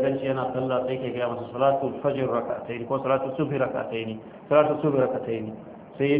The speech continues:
ce, "Ma sallaitu rak'atayn allatayn qablahuma." Fa sakata Annabi sallallahu alaihi wasallam.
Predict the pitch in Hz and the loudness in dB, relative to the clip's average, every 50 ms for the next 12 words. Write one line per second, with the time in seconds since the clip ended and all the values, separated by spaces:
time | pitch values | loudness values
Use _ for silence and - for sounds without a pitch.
0 | 147 143 156 143 135 143 147 151 151 151 131 131 135 139 135 131 127 120 117 107 | 4 4 4 4 6 6 6 6 4 4 2 2 2 0 0 0 -2 -2 -2 -4
1 | - - 131 135 135 135 135 131 127 117 127 147 151 156 165 160 156 123 113 113 | -4 -2 -2 0 2 2 2 2 0 2 2 4 4 4 4 2 2 0 0 0
2 | 117 123 - 120 120 107 107 104 104 101 - - - - - - - - - 127 | 0 0 0 0 -2 -2 -2 -4 -4 -4 -8 -10 -14 -14 -16 -18 -10 -6 -6 -4
3 | 127 131 - 127 - - 113 107 107 104 110 107 107 110 110 107 107 104 107 104 | -4 -2 -4 -4 -4 -4 -4 -4 -4 -4 -6 -6 -6 -6 -6 -4 -2 -2 -2 -2
4 | 104 104 104 104 104 104 104 | -2 -4 -6 -6 -8 -6 -4